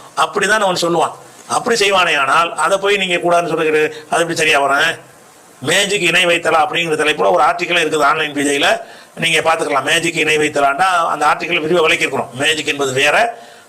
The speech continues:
சூனியம்ங்கிறது வேற. சூனியம்ங்கிறது என்ன செய்வான்னு கேட்டாவன், "எனக்கு இந்த பவர் இருக்குது, நெசமா எனக்கு நான் செய்வேன், உன் கையை முடக்குவேன், காலை முடக்குவேன்னு" சொல்லுவான். இந்த மேஜிக் செய்யறவன் என்ன செய்வான்னு கேட்டா, அவன்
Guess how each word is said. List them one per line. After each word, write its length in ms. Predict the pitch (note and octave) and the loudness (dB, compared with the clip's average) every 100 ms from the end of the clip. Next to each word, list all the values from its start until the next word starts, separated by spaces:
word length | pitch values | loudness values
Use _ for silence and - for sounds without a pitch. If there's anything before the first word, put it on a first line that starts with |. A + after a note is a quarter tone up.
| - | -2
சூனியம்ங்கிறது 560 | A3 G3 E3+ D3 E3+ | 0 0 0 0 0
வேற. 220 | D3 C3 - C#3+ | 0 0 -4 -4
சூனியம்ங்கிறது 540 | G#3 G3 F#3 F3 E3+ | 0 0 0 2 2
என்ன 120 | D#3 | 2
செய்வான்னு 280 | D3 D3 D3 | 0 0 0
கேட்டாவன், 500 | C3+ C3+ C3 F3+ - - - - | 0 0 2 2 0 -6 -20 -10
"எனக்கு 340 | D3 D3 D#3+ D3+ | -4 -2 -2 -2
இந்த 140 | C#3+ | -2
பவர் 280 | C#3+ E3 F3+ | 2 2 2
இருக்குது, 420 | D#3+ E3+ D#3 D3 | 0 -2 0 0
நெசமா 240 | D3 F#3 E3 | 0 0 0
எனக்கு 200 | D3+ C#3+ | 0 -2
நான் 140 | C#3+ | -2
செய்வேன், 480 | D3 D3 C3+ C3 C3 - - - - | 0 0 2 0 -2 -8 -20 -20 -6
உன் 140 | C#3+ | -2
கையை 260 | D3 E3 D3 | 0 0 0
முடக்குவேன், 260 | C#3 D#3 | 0 0
காலை 300 | D3 D#3 D3+ | 2 0 0
முடக்குவேன்னு" 340 | F3 E3+ F3 D#3+ | -2 -2 -2 -2
சொல்லுவான். 260 | D3+ A#2+ - - - - | -2 -4 -6 -16 -18 -8
இந்த 220 | D#3+ D#3+ | -4 -2
மேஜிக் 380 | C#3+ A3 A3 G3 | 0 0 0 0
செய்யறவன் 240 | E3+ E3 | 0 2
என்ன 120 | D#3 | 0
செய்வான்னு 340 | D3 D3 C#3+ C3+ | 0 0 0 0
கேட்டா, 480 | B2+ A#2 A2 G2 - - - | -2 0 0 0 -4 -18 -18
அவன் 360 | - D#3 E3 F3 | -2 0 2 2